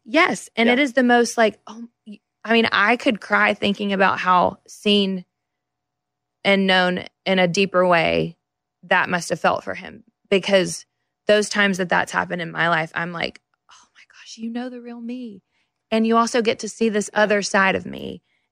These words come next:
Speaker 1: and celebrate it. And, um, yeah, that's a really, that's a very, very special, um, circumstance and opportunity.
Speaker 2: It was also, like, when I watched him do that,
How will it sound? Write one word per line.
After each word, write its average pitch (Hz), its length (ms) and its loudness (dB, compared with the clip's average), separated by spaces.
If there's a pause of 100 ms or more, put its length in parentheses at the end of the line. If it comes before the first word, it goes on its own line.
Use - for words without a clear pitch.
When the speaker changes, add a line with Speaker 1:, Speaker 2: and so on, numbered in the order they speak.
Speaker 1:
and 185 280 2
celebrate 185 600 4
it. - 280 2 (680)
And, 175 440 0 (320)
um, 190 460 -2 (460)
yeah, 165 220 0
that's 185 260 -2
a 196 80 0
really, 170 440 2
that's 180 280 -6
a 170 60 -6
very, 160 320 -6
very - 240 -4
special, - 600 -10 (1300)
um, 190 320 -8 (1040)
circumstance 165 600 -2
and - 80 -12
opportunity. - 680 -8 (200)
Speaker 2:
It - 80 -8
was 175 100 -4
also, 233 300 0
like, 196 140 0
when 120 120 -8
I 107 60 -2
watched 110 440 -2
him 117 200 -10
do 113 160 -12
that, 98 360 2